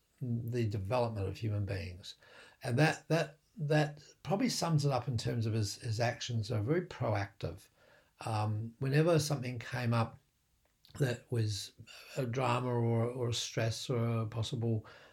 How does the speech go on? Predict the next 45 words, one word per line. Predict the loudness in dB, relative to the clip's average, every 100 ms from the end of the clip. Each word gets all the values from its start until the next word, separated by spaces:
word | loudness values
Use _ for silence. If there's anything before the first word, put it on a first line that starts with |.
| _ -6
um, | -2 0 0 -2 -4 -6 -8 -8 -6
attack, | -6 0 2 2 0 -8 -16 -20 -18
he, | -6 -4
he | -2 4 6
would | 6 6
look | 6 6 4 -12 -20 _ _ -4 -2
at | -2 -2
how | 0 0
can | 2
we | 2
go | 2
on | 0
the |
front | -2 -2 -4
foot? | -4 -4 -4
How | -2
can | 2 2
we | 2
be | -4
proactive? | -4 -2 0 -2 -8 -8 -8 -12 -20 -20 -20 -12 -4
Uh, | 0 0
let's | 0 0 0
not | 0
be | 2
reactive | 2 2 0 -2 -4
about | -2 0 -2 -2 -4
this. | -6 -6 -6
You | -2
know, | 0 0 -2 -4
give | -4 -4
some | 0 2
space, | 2 0 0 0 -2 -8 -12 -20 -20 -6
uh, | -2 -2
between | -4 -6 -4 0 2
the | 4 2 0 -4 -14 _ _
stimulus | -8 2 6 6 6 4
and | 0
the | 0
response, | -2 -2 -2 -2 -2
and | 0
we'll | 0
work | 2 0 0
out | 0
a |
way | 0 0 -2